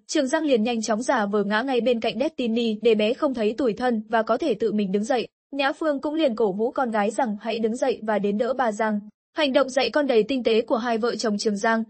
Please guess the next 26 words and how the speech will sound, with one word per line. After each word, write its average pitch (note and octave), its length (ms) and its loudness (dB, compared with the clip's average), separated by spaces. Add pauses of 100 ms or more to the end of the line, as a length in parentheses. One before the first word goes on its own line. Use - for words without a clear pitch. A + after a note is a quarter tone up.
Nhã C4+ 180 0
Phương D#4 200 -2
khiến C4 200 2
nhiều C#4 140 2
người G#3 180 2
đồng G3+ 180 0
tình G3+ 240 0
và G3+ 140 0
ngưỡng G#3 240 -2
mộ. C4 240 0 (220)
Trên F4 180 -4
thực C4+ 160 -2
tế A3 160 0
các D#4+ 200 -6
chuyên C4+ 200 -2
gia A3+ 180 2
giáo G#3+ 200 0
dục A3+ 200 -2
trẻ A3 160 -2
em G#3+ 280 -2 (100)
cũng C4 180 -2
cho C4+ 160 0
rằng A3 260 0 (140)
khi C#4 180 -4
con A#3 200 -2
ngã, A3 240 -4